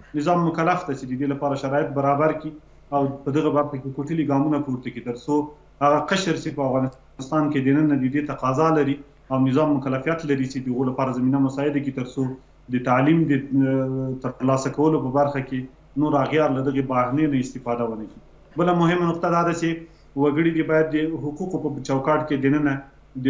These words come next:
ټولو اتباعو او، ا، د قانونمندې، ا،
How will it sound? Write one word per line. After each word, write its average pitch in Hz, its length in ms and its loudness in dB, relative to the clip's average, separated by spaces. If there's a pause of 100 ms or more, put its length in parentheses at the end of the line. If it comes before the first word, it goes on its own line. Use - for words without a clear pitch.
(120)
ټولو 170 220 2 (100)
اتباعو 147 560 2 (120)
او، 135 120 0
ا، 123 320 -6 (200)
د 123 40 -6 (220)
قانونمندې، 139 680 4
ا، 135 540 -8